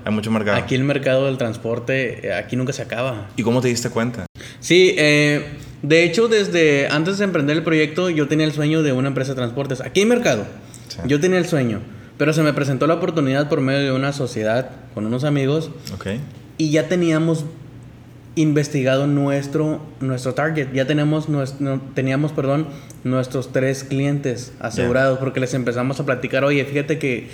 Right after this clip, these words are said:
Speaker 2: queremos emprender una, una empresa de transportes. ¿Nos das trabajo? ¿Qué onda?". Porque teníamos el contacto con varias agencias
Speaker 1: O sea,
Speaker 2: aduanales.
Speaker 1: prácticamente tú vendiste tu producto sin que lo tuvieras.
Speaker 2: Exacto, porque
Speaker 1: Ya.
Speaker 2: tú primero tienes que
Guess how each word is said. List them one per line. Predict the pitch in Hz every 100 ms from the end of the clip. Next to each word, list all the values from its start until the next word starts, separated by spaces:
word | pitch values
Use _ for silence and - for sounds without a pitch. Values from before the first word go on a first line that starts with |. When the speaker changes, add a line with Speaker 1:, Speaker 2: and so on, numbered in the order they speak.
| - -
Speaker 2:
queremos | 123 139 151
emprender | 143 131 123 131 143 - - -
una, | 131 143 143
una | 139 147 147 143
empresa | 135 127 131 131 131 147 139
de | 127 123
transportes. | 120 113 143 151 139 120 - - - - -
¿Nos | 120 120
das | 127
trabajo? | 165 156 156 139
¿Qué | 135
onda?". | 127 117
Porque | 123 120 131 123
teníamos | - 135 131 147 156
el | 160
contacto | 135 120 127 123 151 151 - - -
con | 135 127
varias | 127 131 139
agencias | 139 139 139
Speaker 1:
O | 147
sea, | 143
Speaker 2:
aduanales. | 135 135 139
Speaker 1:
prácticamente | 139 135 160 156 151
tú | 147 151 151
vendiste | 151 151 139 143 -
tu | 147
producto | 127 127 131 135
sin | 135
que | 110
lo | 104
tuvieras. | 107 104 -
Speaker 2:
Exacto, | 165 160 - 135 117
porque | 143 165 147 -
Speaker 1:
Ya. |
Speaker 2:
tú | 185
primero | 190 190 196 202
tienes | 175 180
que | - 180 185 196 - -